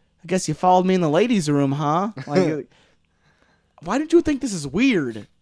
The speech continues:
Speaker 2: Yeah. <laughs> You should find this a little more bizarre.
Speaker 1: Yeah, you should be kind of scared
Speaker 2: Right.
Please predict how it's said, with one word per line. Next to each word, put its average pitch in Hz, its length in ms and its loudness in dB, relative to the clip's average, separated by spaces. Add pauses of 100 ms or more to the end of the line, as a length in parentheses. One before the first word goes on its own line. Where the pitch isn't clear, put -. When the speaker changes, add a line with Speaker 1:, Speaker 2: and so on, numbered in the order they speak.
Speaker 2:
Yeah. 202 320 4
<laughs> 440 720 -2
You 202 220 -4
should 415 180 -2
find 285 300 0
this 240 100 -2
a 220 60 -2
little 214 260 4
more 185 300 2
bizarre. 139 580 2
Speaker 1:
Yeah, - 60 4
you 427 80 6
should 508 180 -4
be 415 120 2
kind 294 320 0
of 247 100 -2
scared 160 600 0 (380)
Speaker 2:
Right. 147 380 2